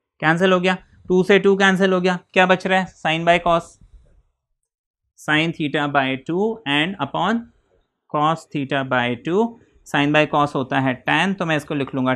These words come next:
tan theta by two, यही मेरा राइट हैंड साइड है,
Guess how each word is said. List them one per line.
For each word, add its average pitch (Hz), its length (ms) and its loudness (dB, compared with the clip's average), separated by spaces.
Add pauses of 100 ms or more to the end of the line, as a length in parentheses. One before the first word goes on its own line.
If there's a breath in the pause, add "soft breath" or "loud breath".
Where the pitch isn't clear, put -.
tan 151 300 -2
theta 127 360 -4
by 120 160 -2 (140)
two, 180 260 -6
यही 151 300 0
मेरा 180 240 0
राइट 160 260 0
हैंड 180 140 -6
साइड 180 280 -4
है, 220 60 -2